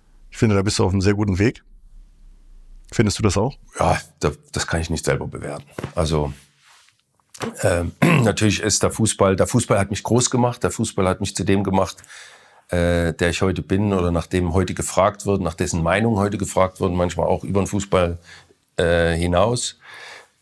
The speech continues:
Speaker 2: Aber das hat der Fußball mit mir gemacht, ne? Aber trotzdem entwickelt man sich als Mensch auch nebenbei und wird geprägt durch, durch viele Einflüsse, wird zu vielen Themen gefragt und, und Persönlichkeit ist, glaub ich, was ganz Wichtiges, weil,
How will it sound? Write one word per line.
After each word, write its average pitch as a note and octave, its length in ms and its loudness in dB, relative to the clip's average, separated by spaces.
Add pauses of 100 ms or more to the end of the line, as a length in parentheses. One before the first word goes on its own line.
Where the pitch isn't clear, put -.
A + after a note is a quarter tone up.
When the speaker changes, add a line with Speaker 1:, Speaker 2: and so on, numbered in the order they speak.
(160)
Speaker 2:
Aber - 160 2
das - 180 0
hat G#2+ 100 0
der F#2 60 0
Fußball G2+ 360 0
mit E2 160 -2
mir D#2+ 100 0
gemacht, C#2 360 -4
ne? F2 240 0
Aber F2 200 2
trotzdem F#2 640 0 (680)
entwickelt F#2+ 380 0
man F#2 140 2
sich F2+ 180 -2
als E2+ 140 0
Mensch F#2 300 0
auch E2 400 -2 (240)
nebenbei F2+ 800 2
und D#2 180 -6 (520)
wird G2 200 -2
geprägt - 480 -2
durch, - 260 -6 (920)
durch - 200 -2
viele F2+ 260 2
Einflüsse, F2+ 540 -2
wird F2 140 -2
zu - 100 -10
vielen F2+ 280 -2
Themen F2+ 260 0
gefragt E2+ 540 -2
und, D#2+ 360 -4
und D#2+ 500 -8 (120)
Persönlichkeit E2 640 -2
ist, - 100 -6
glaub E2 160 0
ich, E2 160 -6
was - 160 -4
ganz D#2+ 240 -4
Wichtiges, F2 560 -4
weil, D#2 380 0